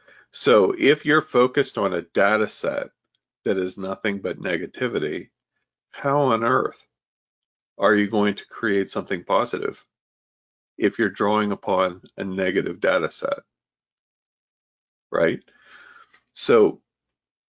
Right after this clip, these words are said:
if you want to manifest abundance, you have to draw upon, uh, an abundance data set. That's logical. That makes sense, right? Because, I mean, if you think about it, our brains, our belief systems, all of that is nothing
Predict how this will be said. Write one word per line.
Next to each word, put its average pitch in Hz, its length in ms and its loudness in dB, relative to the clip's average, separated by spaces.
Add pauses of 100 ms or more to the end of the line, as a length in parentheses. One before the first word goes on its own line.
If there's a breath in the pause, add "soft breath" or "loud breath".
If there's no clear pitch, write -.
(1040)
if 135 300 4
you 143 100 2
want 120 220 4
to 101 60 2
manifest 104 680 -2
abundance, 104 880 -4 (1500)
you 110 80 -6
have 160 220 -8
to 101 100 0
draw 98 420 2
upon, 87 640 -4 (220)
uh, 85 240 0
an 98 160 -4
abundance 92 500 -4
data 113 300 0
set. - 240 0 (200)
That's - 220 -4
logical. 85 640 -4
That 123 120 -10
makes 98 240 -6
sense, 92 360 -6
right? 85 300 -2 (680 soft breath)
Because, 127 340 2
I - 140 0
mean, 139 160 0
if 123 140 -2
you 120 80 -2
think 170 180 -2
about 123 240 2
it, 95 140 2
our 147 100 2
brains, 95 680 -2 (280)
our 101 160 2
belief 92 320 -4
systems, 92 420 -6
all 104 200 2
of 90 80 0
that 95 220 2
is - 200 -6
nothing 101 360 -6